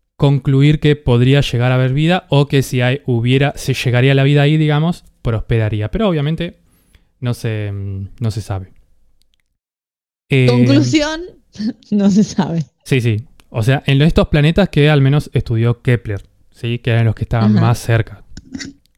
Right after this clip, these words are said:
Speaker 1: Em, pero en la galaxia,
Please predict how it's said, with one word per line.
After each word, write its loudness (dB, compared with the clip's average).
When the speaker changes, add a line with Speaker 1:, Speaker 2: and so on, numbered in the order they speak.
Speaker 1:
Em, 0
pero 2
en 2
la 2
galaxia, 0